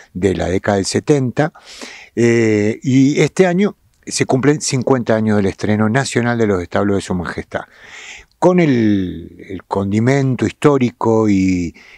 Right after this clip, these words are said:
y de alguna manera social que tiene que ver que estos cincuenta años también marcan en el contexto de los cuarenta años de, de la democracia en nuestro país un hecho importante, porque es reivindicar también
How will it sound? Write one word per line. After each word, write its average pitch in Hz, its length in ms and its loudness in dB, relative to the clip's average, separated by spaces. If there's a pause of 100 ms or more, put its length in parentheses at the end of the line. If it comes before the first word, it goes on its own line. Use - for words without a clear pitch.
y 101 100 -4
de 101 60 2
alguna 107 280 2
manera 104 580 0 (280)
social 139 580 0
que - 120 -8
tiene 117 240 -2
que 120 140 0
ver 127 220 2 (180)
que 131 100 2
estos 127 220 -2
cincuenta 135 440 0
años 139 220 -2
también 127 460 0 (380)
marcan 117 380 0
en 101 100 0
el 95 100 -4
contexto 104 480 -2
de - 20 4
los 92 100 -2
cuarenta 113 440 -2
años 117 260 0
de, 98 320 0
de 92 120 -4
la 95 80 -2
democracia 98 640 -2
en 104 60 -2
nuestro 110 240 -4
país 135 380 0 (300)
un 123 140 0
hecho 131 200 2
importante, 139 520 0
porque 107 260 -2
es 101 60 -4
reivindicar 110 580 0
también 120 460 0